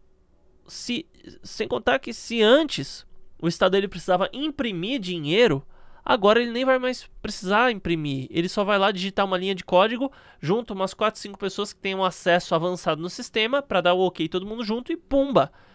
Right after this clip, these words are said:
Ele fa-, vai lá e fabrica mais dinheiro, cria mais dinheiro do zero.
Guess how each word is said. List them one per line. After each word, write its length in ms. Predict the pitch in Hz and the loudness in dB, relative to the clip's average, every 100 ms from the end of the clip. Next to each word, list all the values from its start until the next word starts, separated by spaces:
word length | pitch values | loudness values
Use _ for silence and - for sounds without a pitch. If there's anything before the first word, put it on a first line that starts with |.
| _ - | _ -4
Ele 200 | 147 151 | -2 -2
fa-, 360 | - 143 131 143 | -2 2 4 6
vai 140 | 180 | 8
lá 200 | 170 208 - - - | 8 6 0 -20 -8
e 560 | 226 269 277 262 240 208 | -4 -2 -2 -4 -4 -4
fabrica 520 | - 294 226 262 254 | 0 0 2 -2 -2
mais 140 | 247 | -2
dinheiro, 260 | 240 240 190 | -2 0 0
cria 180 | - 196 | 0 0
mais 140 | 202 | 0
dinheiro 160 | 202 208 | 0 -2
do 120 | 196 | -2
zero. 300 | 190 220 165 | 0 2 0